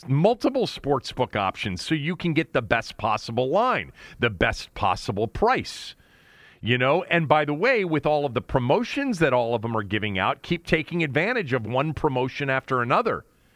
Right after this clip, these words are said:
to sign up. I mean, the MyBookie promotion right now, there aren't many people doubling your first deposit. The, you know, th-, there are, I mean, I don't think the big boys are doing that anymore. There are very few places you can go right now where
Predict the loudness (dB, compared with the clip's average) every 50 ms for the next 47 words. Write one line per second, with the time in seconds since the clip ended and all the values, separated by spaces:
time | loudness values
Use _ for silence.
0 | _ _ _ _ _ -20 -2 0 2 2 2 2 0 0 0 0 2 2 0 0
1 | 0 0 0 0 -2 -2 -2 0 0 0 0 0 2 2 0 0 0 0 0 0
2 | 0 -2 -6 -4 -2 -2 0 2 2 0 0 -2 -4 -2 0 0 0 0 0 0
3 | 0 0 2 0 -2 -2 -6 -12 -20 -20 -20 -4 2 2 4 4 4 4 2 0
4 | 0 0 0 2 2 0 -2 -2 -4 -4 -2 0 0 0 0 -2 0 2 2 2
5 | 4 2 0 0 0 0 0 -2 -2 -4 -4 -4 -4 -4 -4 -4 -4 -4 -4 -4
6 | 0 0 2 2 2 2 0 -4 -8 -8 -10 -14 _ _ _ _ _ _ _ _
7 | _ _ _ _ _ _ -10 -4 -2 0 2 2 2 2 2 0 -2 0 2 2
8 | 2 2 2 -2 -4 -2 -2 0 0 2 2 2 2 2 0 0 -2 0 0 0
9 | 0 2 2 0 0 0 0 2 2 2 2 0 0 0 0 0 0 2 2 2
10 | 2 2 0 -2 -2 -4 -4 -4 -2 -2 -2 -2 -2 -6 -12 -20 -20 _ -4 0
11 | 0 2 2 2 2 2 0 -2 -4 -4 -2 0 2 2 2 2 -2 -4 -6 -4
12 | -4 -4 -2 -2 0 2 2 2 2 2 2 0 0 0 0 -2 0 0 0 0
13 | 2 2 2 2 0